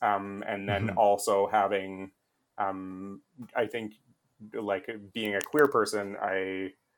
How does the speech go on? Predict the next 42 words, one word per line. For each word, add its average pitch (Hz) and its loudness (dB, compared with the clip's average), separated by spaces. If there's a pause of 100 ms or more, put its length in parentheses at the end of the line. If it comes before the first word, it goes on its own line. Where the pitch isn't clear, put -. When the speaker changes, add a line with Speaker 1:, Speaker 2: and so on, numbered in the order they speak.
(560)
Speaker 1:
I've 107 2
been 113 4
a 107 -2
minority 104 4
for 107 0
most 104 0
of - -4
my 101 2
life, 104 4
and 101 -2
then 98 -2
being 101 -4
a 98 -4
visible 110 0
minority, 98 -4 (640)
um, 98 -4
in 104 -4
Speaker 2:
Mm-hmm. 101 2
Speaker 1:
other 98 2
contexts, 120 2
really, 101 2 (560)
I 107 0
think 110 -6
it, 107 -8
it 101 0
changed 117 -6
me 110 -4
to 113 -6
be 104 -4 (600)
a 110 -12
more 98 -6
humble 113 -2
person, 247 -2
I 226 -6
hope, 269 -4
or, 123 4
Speaker 2:
Mm-hmm. 123 2
Speaker 1:
or 120 6
something. 156 2
There 160 8
was, 135 6
Speaker 2:
Mm-hmm. 120 -4